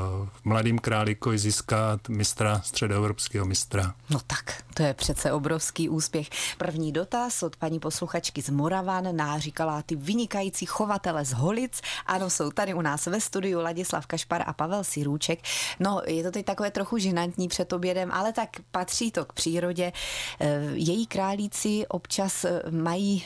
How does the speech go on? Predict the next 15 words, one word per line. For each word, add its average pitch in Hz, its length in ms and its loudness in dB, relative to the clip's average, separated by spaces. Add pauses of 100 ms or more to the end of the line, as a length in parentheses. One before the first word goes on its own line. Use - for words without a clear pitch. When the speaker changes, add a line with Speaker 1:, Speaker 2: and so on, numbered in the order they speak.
Speaker 2:
rádi, 165 840 0
eh, - 80 -2 (140)
své 165 300 2
vlastní 170 380 0
výkady. 139 440 0
Tak 120 160 -2
se 170 120 2
ptala, 151 240 0
jestli 151 400 0
něco 180 280 0 (240)
přidává 165 460 0
špatně - 440 -2
do 175 120 0
toho 170 240 0
krmení, 160 260 0